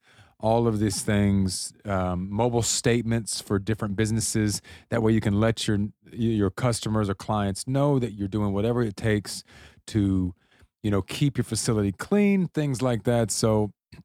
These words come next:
anything you guys need, hit us up on Instagram at Nothing But Podcasts, except it's not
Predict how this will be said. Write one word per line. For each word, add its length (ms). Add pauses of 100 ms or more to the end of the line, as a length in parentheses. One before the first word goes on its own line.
(160)
anything 360
you 80
guys 240
need, 300
hit 140
us 120
up 160
on 100
Instagram 440
at 80
Nothing 540 (180)
But 380
Podcasts, 1040 (300)
except 400
it's 120
not 260